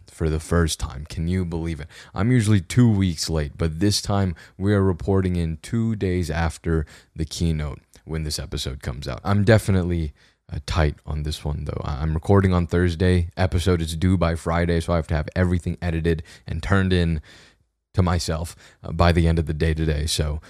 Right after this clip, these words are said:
and I have classes and whatnot, so a little bit rough, but we're gonna go over the same, we're gonna go over the keynote in the same order that Apple released things. So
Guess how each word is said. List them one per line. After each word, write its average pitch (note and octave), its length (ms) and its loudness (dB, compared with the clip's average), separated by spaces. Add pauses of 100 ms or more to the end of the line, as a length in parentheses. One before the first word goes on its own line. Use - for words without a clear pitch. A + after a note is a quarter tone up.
(200)
and D#2 180 -4
I D#2+ 60 0
have D#2+ 260 0
classes D2+ 440 -4
and D2+ 100 -6
whatnot, D2 440 -8
so D#2 300 -6
a G#2 120 4
little G#2 180 6
bit F2+ 100 4
rough, E2 320 4
but F2+ 140 -2
we're G2+ 140 0
gonna B2 140 2
go A2+ 120 6
over G#2+ 160 2
the F#2 60 -4
same, G2 500 0
we're G2 140 4
gonna G#2+ 180 2
go G2+ 80 4
over F#2+ 140 2
the E2+ 40 -4
keynote F2 400 -2
in F2 100 -4
the E2 60 0
same G2+ 380 0
order E2+ 400 0
that D2+ 160 -6
Apple F2+ 420 0
released E2+ 460 0
things. F#2 260 -2
So E2+ 280 -2